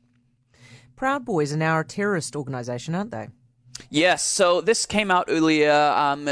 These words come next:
Speaker 2: earlier this month. Um, the, the Proud Boys, and, and, and really came to the fore today. This is a neo-fascist group based in the U S with far right-wing links. Its leadership has been,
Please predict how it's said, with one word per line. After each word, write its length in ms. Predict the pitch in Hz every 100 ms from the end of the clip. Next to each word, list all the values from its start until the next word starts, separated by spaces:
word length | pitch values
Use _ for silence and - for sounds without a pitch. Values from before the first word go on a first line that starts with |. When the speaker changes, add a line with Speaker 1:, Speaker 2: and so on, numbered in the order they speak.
| - 139 - -
Speaker 2:
earlier 280 | 170 156 143
this 220 | 135 -
month. 480 | 131 170 135 - - - -
Um, 240 | - 165 160
the, 340 | 175 170 170
the 100 | 170
Proud 260 | 175 220 202
Boys, 160 | 170 160
and, 120 | 156
and, 240 | 151 147 127
and 260 | 139 -
really 180 | 160 147
came 200 | 165 143
to 80 | 131
the 60 |
fore 200 | - 147
today. 320 | 139 139 156 131
This 240 | 156 -
is 140 | 180
a 120 | 156 143
neo-fascist 800 | 147 175 180 175 156 156 151 -
group 220 | 139 -
based 240 | 135 -
in 80 | 135
the 60 | 131
U 200 | 135 131
S 220 | 135 - - -
with 140 | 139 -
far 420 | - 147 143 -
right-wing 520 | 135 123 - 123 120
links. 440 | 123 139 - -
Its 160 | 139 -
leadership 400 | 160 151 - 151
has 140 | 147
been, 320 | - 139 135